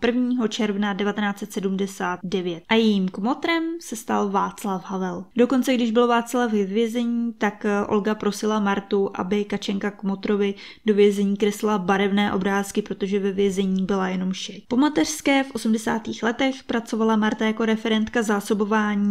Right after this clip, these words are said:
výstavby sídlišť v Praze a od nich i dostala byt v Motole. To už byla rozvedená. V roce osmdesát jedna se s Moravcem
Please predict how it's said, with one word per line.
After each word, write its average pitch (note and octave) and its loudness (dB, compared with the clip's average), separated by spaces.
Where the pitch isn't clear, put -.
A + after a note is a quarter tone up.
výstavby G3+ 0
sídlišť G#3 -4
v - -20
Praze F#3 -2
a G#3 2
od F#3+ 2
nich G#3 -2
i A3+ 4
dostala G#3 2
byt F#3+ -2
v F#3 -4
Motole. F#3 -4
To - -2
už C4+ 2
byla D#4 4
rozvedená. F#3+ 2
V G3 -4
roce A3 -2
osmdesát B3 0
jedna A3 2
se G#3+ -4
s - -10
Moravcem A3 -4